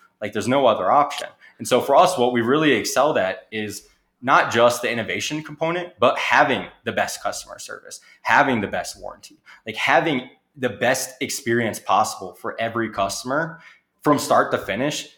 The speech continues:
not just including product. And so we created this really strong business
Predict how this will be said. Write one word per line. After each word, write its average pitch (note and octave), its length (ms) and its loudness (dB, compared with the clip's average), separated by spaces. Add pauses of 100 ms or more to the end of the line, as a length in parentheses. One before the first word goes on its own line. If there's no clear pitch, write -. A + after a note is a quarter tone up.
(300)
not B2+ 280 4
just B2+ 180 0
including G#2 400 -4
product. - 520 -2 (260)
And B2 180 0
so B2 300 2
we B2 160 0
created C3 420 0
this G#2+ 180 -2
really A#2 300 0
strong G#2+ 420 -2
business G#2 500 -6